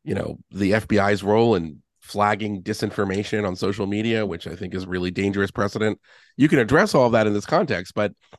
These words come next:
I think that a fundamental thing is that it's really difficult to have, um, an, a, a, a sort of government bureaucracy that is both a spy agency, which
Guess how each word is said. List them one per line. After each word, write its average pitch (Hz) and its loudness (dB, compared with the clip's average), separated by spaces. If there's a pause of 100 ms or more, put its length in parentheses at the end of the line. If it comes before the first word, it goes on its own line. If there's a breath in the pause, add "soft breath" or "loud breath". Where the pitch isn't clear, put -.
(180)
I 117 -2
think 117 -2
that 113 -2
a 101 -2
fundamental 127 4
thing 107 0
is 98 -6
that 98 -2 (920)
it's - -6
really 120 2
difficult 117 -2
to 95 -4
have, 92 -2 (300)
um, 92 -4
an, 95 -2
a, 104 -2
a, 98 -2
a 104 -6
sort 104 0
of 95 -4 (300)
government 117 2
bureaucracy 104 0
that 90 -2
is 92 -4
both 117 2 (840)
a 101 -8
spy 113 2
agency, 131 2
which - -8